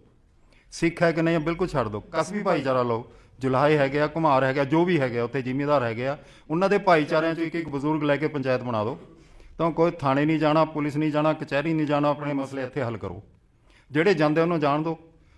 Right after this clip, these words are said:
ਤੁਹਾਡਾ ਭਾਈਚਾਰਾ ਤਕੜਾ ਹੋਈ ਜਾਊਗਾ। ਕਹਿੰਦੇ, "ਫਿਰ ਸਾਡੇ ਤਾਂ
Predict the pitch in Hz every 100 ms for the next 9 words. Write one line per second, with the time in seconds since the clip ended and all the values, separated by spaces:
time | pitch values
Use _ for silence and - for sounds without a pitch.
0 | - 165 151 156 165 143 156 151 151 143
1 | 151 147 143 139 135 131 139 - _ _
2 | _ _ - 143 175 175 151 139 156 156
3 | 147 143